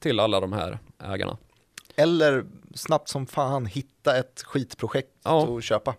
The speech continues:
Speaker 1: Det är ju där vi landar någonstans.
Speaker 2: Mm.
Speaker 1: Och, ja, det är ju en, eh, rätt förpestande utveckling, kan jag tycka.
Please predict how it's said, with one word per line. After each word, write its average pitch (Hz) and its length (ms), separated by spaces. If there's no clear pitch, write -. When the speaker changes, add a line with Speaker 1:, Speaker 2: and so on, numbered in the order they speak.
Speaker 1:
Det 117 160
är 135 40
ju 135 220
där 120 260
vi 107 160
landar 104 280
någonstans. 110 480
Speaker 2:
Mm. 92 140
Speaker 1:
Och, 113 640
ja, 127 220
det 120 180
är 127 80
ju 127 180
en, 117 220
eh, 110 300
rätt - 480
förpestande 113 680
utveckling, 117 460
kan 123 100
jag 113 60
tycka. 104 260